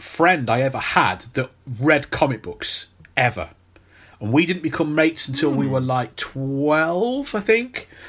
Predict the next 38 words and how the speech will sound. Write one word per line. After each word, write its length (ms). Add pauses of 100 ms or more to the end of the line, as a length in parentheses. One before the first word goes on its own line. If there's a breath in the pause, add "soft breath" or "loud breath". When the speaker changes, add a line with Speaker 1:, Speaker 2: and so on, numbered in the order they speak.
(580 loud breath)
Speaker 1:
So 200
the 60
first 260
twelve 400
years 420
of 60
my 140
life, 420
like, 160 (120)
all 180
through 180
primary 380
school 300
and 100
stuff, 320
no 340
one 160
else 240
read 160
comics, 300
and 80
I 60
felt 220
like 180
an 180
alien 580 (460 loud breath)
in, 280
in, 340
in, 300
in 160
the 80
U 160
K. 360 (760 loud breath)
And 220
then 400
I 140
met 280
Stephen 520